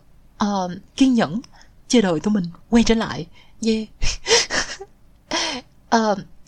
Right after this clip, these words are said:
còn, à, và trong thời gian đó thì mình cũng có làm podcast, nhưng mà mình làm ở bên cái, ờ, podcast riêng của mình,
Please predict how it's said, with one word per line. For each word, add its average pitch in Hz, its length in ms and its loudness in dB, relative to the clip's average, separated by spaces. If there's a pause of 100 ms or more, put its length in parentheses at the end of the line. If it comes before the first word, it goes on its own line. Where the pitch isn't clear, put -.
(120)
còn, 190 320 2 (680)
à, 233 340 2 (340)
và 208 100 6
trong 247 160 2
thời 214 120 -4
gian 214 160 0
đó 262 260 4 (300)
thì 220 140 -2
mình 190 200 2
cũng 180 260 -2
có 262 200 -2
làm 233 300 0
podcast, 302 500 2
nhưng 269 120 4
mà 220 60 4
mình 190 180 0
làm 180 200 2
ở 180 200 -4
bên 220 280 2
cái, 220 320 0 (420)
ờ, 202 340 0 (880)
podcast - 360 0
riêng 262 180 4
của 240 80 4
mình, 247 220 4